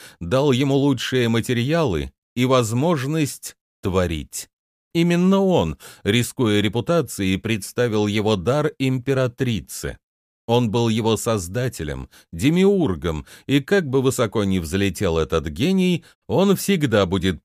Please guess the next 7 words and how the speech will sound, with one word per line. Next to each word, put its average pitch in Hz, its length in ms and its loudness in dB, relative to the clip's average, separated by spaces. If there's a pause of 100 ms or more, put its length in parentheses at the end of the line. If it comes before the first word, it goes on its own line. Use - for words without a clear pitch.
помнить, 180 640 2 (200)
кто 135 420 2
дал 101 300 2
ему 92 340 0
крылья, 87 640 -2 (200)
а 92 140 -2
значит, 95 500 -2